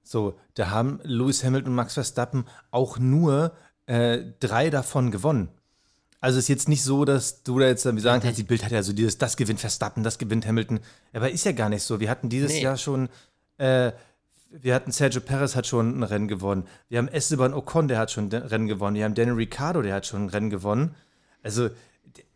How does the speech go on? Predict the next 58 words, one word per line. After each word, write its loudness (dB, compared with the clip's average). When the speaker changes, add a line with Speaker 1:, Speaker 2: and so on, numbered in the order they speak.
Speaker 1:
hier -10
ist -4
überhaupt 0
nichts 0
mit, -2
ja, -2
äh, -4
ganz -4
klar -10
vorhersehbar -4
und -4
so. -10
Come -4
on, 0
nee. 0
Und -2
es 0
wird 6
Speaker 2:
Ja, 4
Speaker 1:
auch 6
Speaker 2:
und 8
Speaker 1:
nicht 6
Speaker 2:
dann -
Speaker 1:
so 6
Speaker 2:
kommen 2
Speaker 1:
zu 4
Speaker 2:
ja 0
Speaker 1:
Ende 4
gehen. 0
Speaker 2:
dann -2
kommen -4
ja 2
auch -4
immer -2
solche -4
Sachen, -6
äh, -20
also -6
die, -8
die -8
man 0
nicht -4
so 4
erwartet. -2
Ich -8
meine, -4
allein, -2
schau -4
mal, -4
wenn -4
wir -4
uns -8
mal -4
kurz -4
den -6
Start -4
angucken, -8
ja? -6